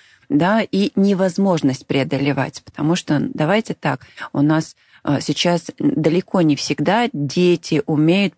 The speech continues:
преодолевать какие-то сложные ситуации, потому что мы, как взрослые, в своём детстве, столкнувшись с трудностями,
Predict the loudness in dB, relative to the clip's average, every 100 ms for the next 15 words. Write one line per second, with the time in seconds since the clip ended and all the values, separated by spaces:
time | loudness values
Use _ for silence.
0 | -2 2 2 2 0 0 0 0 -2 -4
1 | -6 -6 0 2 0 -2 -6 0 0 2
2 | 2 2 -4 -2 -2 -2 -6 -6 0 0
3 | 0 0 0 0 0 -2 0 2 0 0
4 | -2 -2 -4 -16 -20 _ _ -10 0 2
5 | 6 6 4 2 2 2 2 0 -2 2
6 | 0 0 2 2 4 2 0 -2 -2 -8
7 | -4 2 4 4 4 2 0 2 4 4